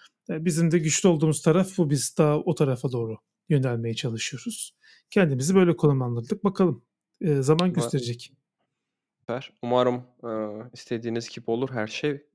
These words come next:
Speaker 2: Bu yatırım mevzusu aslında son zamanlarda bayağı benim, e, dikkat ettiğim bir şey. E,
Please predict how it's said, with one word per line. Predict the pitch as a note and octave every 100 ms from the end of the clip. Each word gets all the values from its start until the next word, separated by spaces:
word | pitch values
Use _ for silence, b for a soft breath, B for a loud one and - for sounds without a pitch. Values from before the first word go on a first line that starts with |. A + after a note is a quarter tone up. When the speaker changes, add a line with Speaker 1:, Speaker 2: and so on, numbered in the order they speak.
| _ -
Speaker 2:
Bu | B2 A#2+
yatırım | A#2+ A2 - C3
mevzusu | B2+ A#2 - C3+
aslında | B2 A#2+ B2+ C3+ b b b b
son | - A#2
zamanlarda | A#2 A#2+ A#2 A#2 A#2 A#2 B2+
bayağı | B2 B2 A#2+
benim, | A2+ A#2 A#2 - G#2+
e, | G#2+ G#2+ G#2 G#2 A2 _ _ _
dikkat | - - B2 A#2+
ettiğim | - A#2 C3
bir | A#2+
şey. | - G2+ G2+ _ _ -
E, | A2 G#2+ G2+